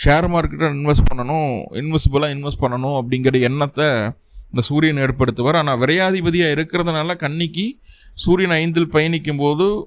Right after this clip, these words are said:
ஷேர் மார்க்கெட்டில் இன்வெஸ்ட் பண்ணோம், இல்ல சூது சம்பந்தமான விஷயங்கள் இன்வெஸ்ட் பண்ணோம் அப்படின்னா, கண்டிப்பா அது நல்ல ரிட்டர்ன்ஸை கொடுக்காது அப்படிங்கிறத தெளிவா புரிஞ்சுக்கோங்க.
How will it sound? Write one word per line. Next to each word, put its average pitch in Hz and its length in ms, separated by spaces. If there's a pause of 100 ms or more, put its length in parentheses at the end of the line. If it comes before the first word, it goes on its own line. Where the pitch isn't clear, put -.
(520)
ஷேர் 160 220
மார்க்கெட்டில் 151 420
இன்வெஸ்ட் 151 300
பண்ணோம், 151 320
இல்ல 147 140
சூது 156 320
சம்பந்தமான 147 420
விஷயங்கள் 139 400
இன்வெஸ்ட் 139 280
பண்ணோம் 139 260
அப்படின்னா, 131 380 (2000)
கண்டிப்பா 156 380
அது 185 240 (280)
நல்ல 147 220
ரிட்டர்ன்ஸை 156 460 (220)
கொடுக்காது 143 720
அப்படிங்கிறத 127 540
தெளிவா 135 360
புரிஞ்சுக்கோங்க. 117 680